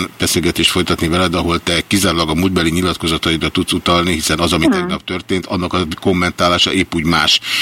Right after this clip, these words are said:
Speaker 1: mint ahogy más akkor, amikor a Vasas korábban hogyan játszott a Felcsúttal. Tehát ez kétszer nem ugyanaz, függetlenül attól, hogyha ugyanaz az
Speaker 2: Ajaj.
Speaker 1: eredmény születik.
Speaker 2: Ajaj.
Speaker 1: Szóval te beszéltél arról, hogy hogyan fogsz majd vissz-, visszavonultságodban annak érdekében tenni, hogy más legyen az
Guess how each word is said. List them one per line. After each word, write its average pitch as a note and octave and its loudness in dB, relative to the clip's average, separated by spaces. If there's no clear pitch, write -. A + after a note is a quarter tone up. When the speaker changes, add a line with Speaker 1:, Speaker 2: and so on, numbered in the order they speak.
Speaker 1:
mint E2+ 0
ahogy E2 2
más F2+ 2
akkor, F2+ -4
amikor E2 0
a D#2 0
Vasas D#2+ 2
korábban D#2+ 0
hogyan D#2+ 0
játszott D#2+ -2
a D#2+ 2
Felcsúttal. D2+ -2
Tehát D#2 -2
ez - -2
kétszer F2 0
nem F2 0
ugyanaz, D2 0
függetlenül D#2 -2
attól, D2+ 0
hogyha C#2+ 0
ugyanaz D2+ 2
az A2+ 0
Speaker 2:
Ajaj. G#2 2
Speaker 1:
eredmény D#2 -4
születik. E2+ 0
Speaker 2:
Ajaj. - -2
Speaker 1:
Szóval E2+ 2
te E2+ 0
beszéltél F#2+ 0
arról, E2 -2
hogy E2 -4
hogyan F2+ 0
fogsz - -4
majd E2+ 0
vissz-, F2+ -2
visszavonultságodban E2+ 2
annak E2 0
érdekében D2+ 0
tenni, E2 2
hogy D2 -2
más C#2+ 0
legyen D2 -2
az C#2 -2